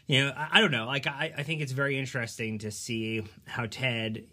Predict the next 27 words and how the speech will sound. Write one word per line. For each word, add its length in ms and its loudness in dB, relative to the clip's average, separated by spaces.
is 160 2
gonna 200 6
cope 300 -2
or 80 -8
ends 220 -4
up 120 -4
trying 340 -2
to 60 -4
cope 340 -2
throughout 320 -4
this 160 -4
episode 640 -2
when 260 0
he's 160 2
had 140 6
a 40 2
really 560 2
rough 340 0
start 680 -2
to, 680 0
uh, 400 0
you 120 -2
know, 80 0
his 140 -4
time 240 4
in 80 4
London. 280 2